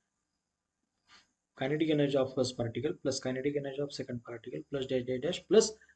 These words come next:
kinetic energy of nth particle. Put these values, put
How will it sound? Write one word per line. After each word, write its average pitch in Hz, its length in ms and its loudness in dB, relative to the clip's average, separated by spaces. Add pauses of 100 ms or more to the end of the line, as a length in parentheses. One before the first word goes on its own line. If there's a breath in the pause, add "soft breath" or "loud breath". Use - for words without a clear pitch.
(100)
kinetic 123 420 -2
energy 117 200 -2
of 240 220 2 (680)
nth 120 400 2
particle. 107 520 -6 (300 soft breath)
Put 214 260 6
these 220 240 4
values, 113 680 2
put 196 240 0